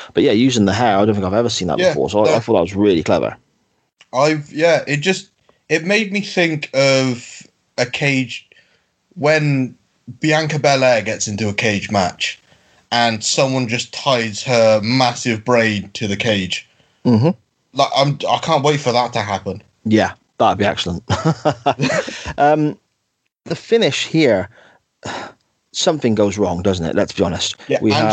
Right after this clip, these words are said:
Speaker 2: Angelina Love gets legitimately knocked out by the
Speaker 1: It
Speaker 2: looks of things.
Speaker 1: Yeah, exactly.
Speaker 2: I'm not sure what from, though.
Speaker 1: She gets
Speaker 2: I
Speaker 1: knocked out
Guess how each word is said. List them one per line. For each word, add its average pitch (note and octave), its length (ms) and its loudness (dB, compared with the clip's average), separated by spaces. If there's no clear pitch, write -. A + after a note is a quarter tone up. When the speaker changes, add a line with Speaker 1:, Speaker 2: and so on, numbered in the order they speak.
Speaker 2:
Angelina C#3 260 -2
Love A#2+ 220 0
gets A2+ 380 -4
legitimately A2+ 840 -2
knocked G#2 320 -2
out G2+ 300 2
by G#2 140 2
the F#2+ 100 -4
Speaker 1:
It G2+ 80 4
Speaker 2:
looks - 180 -6
of G#2 80 -6
things. F#2+ 460 -6
Speaker 1:
Yeah, G3 300 2
exactly. A2 200 0
Speaker 2:
I'm F3+ 60 2
not A#3 180 0
sure C4 240 2
what A#3+ 260 2
from, G#3+ 380 0
though. F#2 300 -4
Speaker 1:
She - 180 0
gets G3 200 2
Speaker 2:
I D3+ 40 -2
Speaker 1:
knocked - 260 -2
out C3+ 280 2